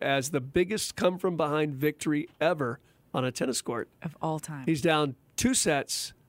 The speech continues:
Speaker 1: five games, forty love in the gold medal round. <gasps> And, uh, and he just has this point where he says, "God help me."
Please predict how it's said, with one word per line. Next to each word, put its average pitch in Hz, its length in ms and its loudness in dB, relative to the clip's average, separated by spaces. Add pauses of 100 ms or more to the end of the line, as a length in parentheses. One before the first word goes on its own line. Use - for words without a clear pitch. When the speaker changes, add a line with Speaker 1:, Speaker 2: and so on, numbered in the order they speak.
(120)
Speaker 1:
five 180 420 2
games, 139 560 -2 (120)
forty 190 480 0
love 135 480 2
in 143 320 2
the 139 360 2 (120)
gold 160 320 2
medal 160 280 2
round. 143 580 0 (140)
<gasps> - 40 -14 (460)
And, 135 360 2
uh, 127 400 4
and 143 280 0
he 160 140 2
just 156 220 -2
has 160 180 4
this 151 140 -2
point 170 320 0
where 156 100 2
he 156 80 2
says, 135 300 -2
"God 247 320 2
help 254 320 0
me." - 240 -6